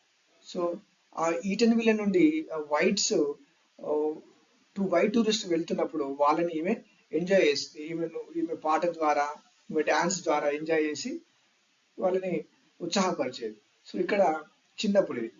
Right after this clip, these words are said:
White tourists liked her songs and Fazmila so, పాజ్మీలా అనేది ఒక type of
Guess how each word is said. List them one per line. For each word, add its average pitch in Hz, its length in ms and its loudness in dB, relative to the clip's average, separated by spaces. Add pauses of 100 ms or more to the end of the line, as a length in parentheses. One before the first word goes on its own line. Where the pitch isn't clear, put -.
(100)
White 214 300 2
tourists 226 380 0
liked 208 280 4
her 156 180 -2
songs 151 440 -2 (540)
and 160 220 -4 (1300)
Fazmila 170 880 4 (640)
so, 170 140 -6
పాజ్మీలా 190 640 2
అనేది 170 640 0
ఒక 160 160 -8 (540)
type 156 180 2
of 185 140 2